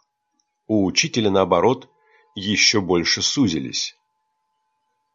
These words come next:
«Один недостаток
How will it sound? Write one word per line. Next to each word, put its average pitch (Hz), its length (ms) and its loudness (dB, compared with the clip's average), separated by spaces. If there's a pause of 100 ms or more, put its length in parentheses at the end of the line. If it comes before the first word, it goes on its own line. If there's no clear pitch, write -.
(760)
«Один 127 760 2
недостаток 123 1200 2